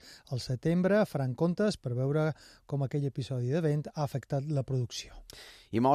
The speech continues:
Speaker 2: celebrarà diumenge al Parc d'Esfreginal la vint-i-unena Fira de Productes Agraris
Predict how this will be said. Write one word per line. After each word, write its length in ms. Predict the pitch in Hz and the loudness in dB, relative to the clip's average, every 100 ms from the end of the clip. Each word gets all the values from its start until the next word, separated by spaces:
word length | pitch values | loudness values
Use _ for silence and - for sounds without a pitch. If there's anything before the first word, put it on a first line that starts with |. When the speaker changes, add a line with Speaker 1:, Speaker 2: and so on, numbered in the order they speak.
| 135 | 6
Speaker 2:
celebrarà 460 | 143 135 131 135 | 6 6 6 4
diumenge 320 | 139 135 131 139 | 4 4 4 6
al 160 | 131 | 6
Parc 160 | 123 123 | 4 2
d'Esfreginal 560 | 123 - 117 120 123 | 0 0 0 2 4
la 140 | 123 120 | 4 2
vint-i-unena 560 | 120 104 110 113 120 117 | 2 0 0 2 0 0
Fira 240 | 117 117 | 2 4
de 160 | 113 98 | 2 0
Productes 400 | 104 107 123 107 | -2 0 0 0
Agraris 400 | 98 107 120 | 0 2 2